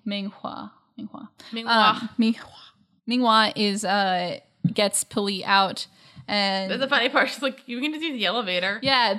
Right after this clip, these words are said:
Speaker 1: th-, so what, Minghua is the one who, um,
Speaker 2: She has no arms and she can water bend.
Speaker 1: Yeah, she basically has water arms, and it's so badass. And she makes them in ice picks and, like, climbs up
Speaker 2: Yeah.
Speaker 1: the side of, like, the pris-, the ice prison.
Speaker 2: Yeah.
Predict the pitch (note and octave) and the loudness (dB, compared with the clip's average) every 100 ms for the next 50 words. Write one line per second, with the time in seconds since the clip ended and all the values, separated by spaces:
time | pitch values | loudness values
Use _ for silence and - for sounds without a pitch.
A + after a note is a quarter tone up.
0 | - A3 - A#3+ A#3+ A#3 - A#3 A#3+ G#3+ | -4 -4 0 2 2 2 0 2 2 0
1 | F3+ _ - B3+ A#3+ A3 G#3+ G#3+ G#3 G#3+ | -4 _ -2 0 2 2 0 -2 -2 -2
2 | G3+ F#3+ F#3 G3+ A3 G3+ G3 F#3+ F#3 - | -2 -2 -2 -4 -4 -4 -4 -6 -6 -6
3 | G#3 F#3 F3+ D4 F4 F#4+ G#4+ G4+ F#4+ F#4+ | -4 -4 -4 0 0 2 2 4 4 4
4 | G4 F#4+ F4+ E4+ D#4+ F#4 - D#4 E4 C#4 | 0 0 -2 0 -2 -2 -6 -8 -2 2
5 | A#3 F#3+ - A#3 A3 B3 A3+ A#3 G3+ G3+ | 4 2 -2 0 0 0 -2 -2 -2 -4
6 | - - F#3+ G3 F3+ F#3+ F#3 F3+ G#3 G3+ | -10 -2 0 0 0 0 0 -4 -8 -8
7 | F3 - - - A#3+ A3+ F#3+ F3 G3+ A3 | -6 -4 -2 2 2 2 2 0 0 0
8 | A3+ A#3+ A#3 - B3+ A3 G3+ A3 A#3+ A3+ | 2 2 0 0 -2 -2 -2 -4 -4 -4
9 | A3+ G3 F#3+ - G3+ A3 G#3+ G#3 G#3+ F3+ | -2 -4 -4 -2 0 0 0 2 4 2
10 | G#3 G#3 G3+ G3+ G3 - G3+ G#3 G#3+ G#3+ | 2 2 4 2 -2 -2 0 0 -2 0
11 | A3 G3+ - G#3+ A3 A3 G#3 G#3+ A3 F#3+ | 2 0 -2 -4 -4 -2 0 0 -2 -2
12 | - A3 - - A3 A#3+ A#3 A3+ G3+ F#3 | 0 0 -2 -2 0 2 0 2 2 0